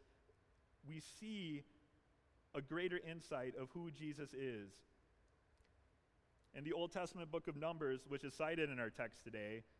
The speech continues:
the Lord says of Moses, "He is faithful in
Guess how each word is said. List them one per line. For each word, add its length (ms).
the 60
Lord 260
says 240
of 80
Moses, 560
"He 180
is 160
faithful 600
in 140